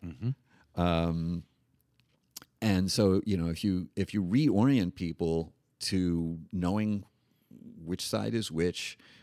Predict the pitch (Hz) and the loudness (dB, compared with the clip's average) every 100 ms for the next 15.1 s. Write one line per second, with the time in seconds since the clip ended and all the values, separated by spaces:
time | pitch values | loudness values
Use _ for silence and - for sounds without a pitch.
0 | - 87 85 87 101 107 90 95 113 - | -12 -4 0 0 0 2 0 0 -2 0
1 | 92 95 90 80 85 117 - 80 78 80 | 0 0 -2 -4 -2 -4 -4 -6 -6 -8
2 | - - _ _ _ _ _ - 87 92 | -12 -20 _ _ _ _ _ -8 -4 -2
3 | 95 101 92 104 120 127 110 104 98 - | 0 0 2 2 2 0 0 0 -2 -4
4 | 90 95 107 - 98 90 90 90 - - | -4 -2 -4 -4 -2 0 0 -4 -8 -12
5 | 95 - - 110 117 117 - - 98 95 | -8 -6 -2 0 0 -2 -4 -4 -2 0
6 | 90 85 - 85 78 131 180 80 62 - | -2 -4 -2 -2 2 2 2 -2 -4 -2
7 | - - - _ _ _ _ _ - 95 | 2 0 -2 _ _ _ _ _ -4 -4
8 | 80 92 110 104 95 - - 202 226 107 | -2 2 4 4 2 0 0 0 0 -2
9 | 87 82 80 78 76 85 82 71 - - | -4 -4 -4 -6 -6 -6 -6 -6 -6 -4
10 | 175 - - 175 - - _ _ _ _ | -4 -4 0 0 0 -6 _ _ _ _
11 | _ _ _ - 147 135 95 95 135 - | _ _ _ -8 0 2 2 2 0 -2
12 | 127 - 107 107 - - - - 90 - | -4 -2 -2 -2 -4 -4 -4 -4 -6 -8
13 | _ - - 82 82 82 95 _ _ _ | _ -8 -4 -2 -2 -4 -6 _ _ _
14 | _ _ - - - - 76 87 87 85 | _ _ -20 -20 -16 -10 -6 -4 -2 -2
15 | 85 | -4